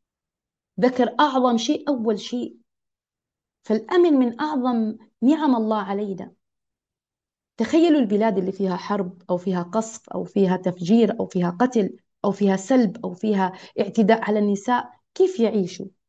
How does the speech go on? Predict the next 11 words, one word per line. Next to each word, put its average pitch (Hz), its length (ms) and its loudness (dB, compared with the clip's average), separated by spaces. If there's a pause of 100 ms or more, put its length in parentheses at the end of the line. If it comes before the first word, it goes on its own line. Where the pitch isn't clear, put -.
(560)
خائفين، 226 640 2
فزعين. 202 800 -4 (640)
فالإنسان 240 720 -2
أعظم 262 360 0
ما 214 180 0
يسأل 247 340 -2
الله 214 160 0
سبحانه 220 340 -6
وتعالى 220 260 -4
الأمن، 214 360 -4
الأمن. 208 400 -6